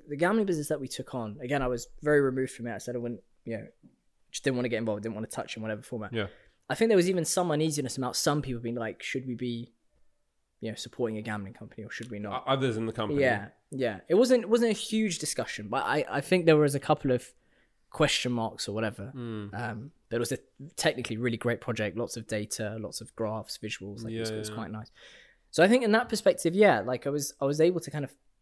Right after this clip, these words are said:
Speaker 1: put my stance in. But on the other side, you know, it's, it's, it's difficult. And I remember we had a,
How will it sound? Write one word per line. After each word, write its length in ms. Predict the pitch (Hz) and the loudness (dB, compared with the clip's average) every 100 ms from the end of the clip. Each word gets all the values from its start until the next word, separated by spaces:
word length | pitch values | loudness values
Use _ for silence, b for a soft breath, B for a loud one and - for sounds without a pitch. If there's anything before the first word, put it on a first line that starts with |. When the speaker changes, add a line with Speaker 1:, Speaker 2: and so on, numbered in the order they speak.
| _ - | _ 0
Speaker 1:
put 200 | 170 135 | 0 2
my 60 | |
stance 520 | 123 - 139 123 - 110 | -4 -2 -2 -2 -8 -10
in. 180 | 107 - | -12 -2
But 560 | 175 165 123 - - - _ - | 4 4 4 -2 -10 -10 _ -8
on 140 | 127 | -4
the 120 | 139 160 | 4 6
other 180 | 190 | 6
side, 600 | 180 - 127 110 104 - - _ _ _ _ _ _ _ _ _ _ _ - | 2 0 0 -2 -6 -10 -16 _ _ _ _ _ _ _ _ _ _ _ -2
you 80 | 208 | 2
know, 100 | 143 | 4
it's, 180 | 104 - | 2 -4
it's, 260 | 139 147 - | -6 -6 -4
it's 120 | 160 147 | -4 -2
difficult. 600 | 156 220 156 - 95 - | 0 0 -2 -8 -12 -8
And 100 | 131 | -2
I 40 | |
remember 240 | 147 175 170 | 2 4 4
we 120 | 151 | 2
had 200 | 180 170 | 2 4
a, 200 | 147 | 2